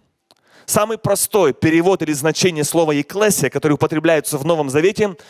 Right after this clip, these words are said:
оно переводится как просто «собрание». Или же это отделённая, выделенная группа верующих людей.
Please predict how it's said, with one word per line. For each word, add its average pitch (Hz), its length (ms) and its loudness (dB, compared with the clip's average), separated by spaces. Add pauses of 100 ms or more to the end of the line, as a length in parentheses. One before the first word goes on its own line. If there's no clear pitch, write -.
(140)
оно 190 160 0
переводится 196 480 0
как - 160 -8
просто 202 560 0
«собрание». 160 880 0 (680)
Или 214 220 0
же 139 360 0 (300)
это 170 240 -2
отделённая, 165 1120 -2 (400)
выделенная 196 760 0
группа 190 1040 0 (460)
верующих 151 580 2
людей. 143 400 2